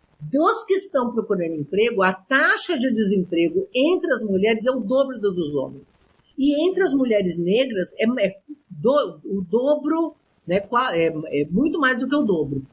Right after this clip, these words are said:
Então, o que que o governo Bolsonaro tá dizendo? "Ah, essas mulheres não", não é. A verdade é que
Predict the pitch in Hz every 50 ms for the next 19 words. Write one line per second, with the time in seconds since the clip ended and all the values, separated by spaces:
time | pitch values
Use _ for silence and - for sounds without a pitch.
0 | _ _ _ 269 269 269 269 - - 294 311 339 339 320 226 - - _ _ _
1 | _ _ _ _ _ _ - _ _ _ _ _ _ _ _ _ _ _ _ _
2 | _ _ _ _ - 262 - - - 523 - 466 403 427 453 294 370 359 349 320
3 | 349 330 - 349 311 302 294 302 311 262 247 262 269 285 339 427 453 440 440 466
4 | 381 359 381 415 370 392 381 381 359 330 339 277 214 214 226 294 370 427 392 359
5 | 381 403 349 254 190 247 262 226 247 214 185 208 220 247 285 294 285 320 311 311
6 | - - 254 254 277 294 302 -